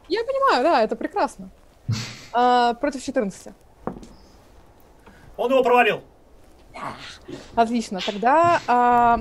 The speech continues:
Speaker 1: поскольку у него уже есть немножко урона, я бросаю
Speaker 2: У него не немножко урона, у него множко урона.
Speaker 1: <laughs>
Speaker 2: Прям
Speaker 1: Да.
Speaker 2: конкретно множко.
Speaker 1: А, ему девять, девять хитов снимается с него.
Speaker 2: А,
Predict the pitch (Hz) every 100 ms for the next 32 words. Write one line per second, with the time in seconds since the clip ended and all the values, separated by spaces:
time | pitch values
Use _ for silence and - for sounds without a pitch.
0 | 226 226 - 359 392 349 277 262 247 226
1 | 233 240 226 233 196 185 311 262 196 -
2 | 233 262 269 175 185 190 202 254 240 240
3 | 285 208 240 247 233 262 254 208 202 190
4 | 196 302 247 196 - 381 370 320 247 185
5 | 233 190 - 247 240 214 202 190 - -
6 | _ _ _ _ _ _ 254 254 262 262
7 | 254 - 208 214 262 359 294 190 254 294
8 | - - _ _ _ _ - - - _
9 | _ _ 185 214 208 - 190 165 - 165
10 | 151 - - 165 143 - _ _ _ -
11 | _ 139 139 139